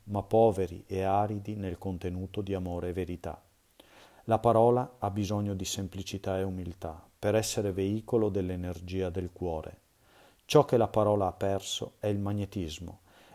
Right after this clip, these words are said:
espressione di un cuore allineato a verità e amore.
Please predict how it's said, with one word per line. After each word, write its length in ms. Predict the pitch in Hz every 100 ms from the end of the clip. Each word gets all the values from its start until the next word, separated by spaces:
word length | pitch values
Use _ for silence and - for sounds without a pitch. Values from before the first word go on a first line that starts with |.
| -
espressione 720 | 117 - 110 104 - 131 113
di 80 | 104
un 160 | 104
cuore 480 | - 101 98 107 -
allineato 840 | - 101 101 95 95 87 - - -
a 100 | 98
verità 560 | 92 90 90 - 82 - _
e 160 | 95 92
amore. 460 | 87 78 78 -